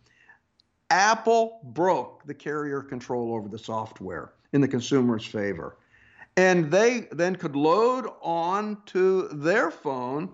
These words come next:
uh, Google, uh, you know, they, they could load on whatever they wanted to. So Google, you know, Apple could, would, could load on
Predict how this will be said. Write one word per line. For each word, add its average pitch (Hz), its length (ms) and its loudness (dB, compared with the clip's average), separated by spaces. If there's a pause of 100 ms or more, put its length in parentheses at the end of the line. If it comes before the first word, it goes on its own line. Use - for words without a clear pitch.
(560)
uh, 123 520 -4 (220)
Google, 165 600 4
uh, 131 200 -6
you 156 120 0
know, 120 160 0
they, 139 160 2
they 151 280 0
could 156 160 -4
load 170 200 4
on 185 100 2
whatever 214 300 2
they 226 100 4
wanted 220 380 -2
to. 131 160 -8
So 139 180 -4
Google, 156 480 0
you 165 100 0
know, 131 160 -2
Apple 156 360 0
could, 156 180 -8
would, 160 260 -6
could 151 160 -6
load 151 200 2
on 156 360 -2